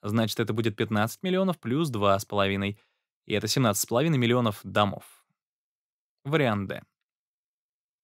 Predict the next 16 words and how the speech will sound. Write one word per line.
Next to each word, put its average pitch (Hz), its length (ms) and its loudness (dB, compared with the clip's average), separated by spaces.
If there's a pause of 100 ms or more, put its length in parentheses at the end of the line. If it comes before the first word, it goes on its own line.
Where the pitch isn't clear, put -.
(100)
Вы, 123 160 2
возможно, 120 380 4
хотели 117 260 2
сказать, 117 360 2
что 110 200 -2
это 113 200 2
означает 107 440 0
половину 117 340 0
миллиона 113 380 0
домов, 123 380 0
но 110 120 -4
помните, 110 500 0
это 101 160 -8
половина 175 520 0
от 170 200 0
картинки, 160 640 -2